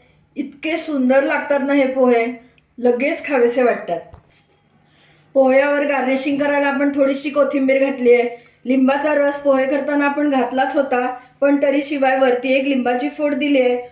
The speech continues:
आवडत असल्यास अजून घ्या पिळून. तुम्ही पण या पद्धतीने काकडी पोहे करून बघा. नक्कीच आठवड्यातून एकदा तरी तुमच्याकडे हे पोहे करण्याची नक्कीच फरमाईश येईल.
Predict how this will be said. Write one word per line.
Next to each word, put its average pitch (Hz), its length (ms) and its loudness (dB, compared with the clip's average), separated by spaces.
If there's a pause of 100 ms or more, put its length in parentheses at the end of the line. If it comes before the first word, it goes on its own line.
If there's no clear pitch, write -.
आवडत 269 300 2
असल्यास 247 460 0 (180)
अजून 277 300 0
घ्या 247 180 2
पिळून. 226 380 -2 (760)
तुम्ही 294 240 0
पण 320 200 0
या 285 120 0
पद्धतीने 262 680 2 (520)
काकडी 240 340 0
पोहे 311 260 0
करून 294 380 2
बघा. 220 280 0 (460)
नक्कीच - 520 -2 (520)
आठवड्यातून 285 540 -2
एकदा 247 400 0
तरी 277 140 0
तुमच्याकडे 254 720 0 (400)
हे 277 100 2
पोहे 269 300 2
करण्याची 240 520 0
नक्कीच 262 480 -4
फरमाईश 220 440 -4
येईल. 160 320 -10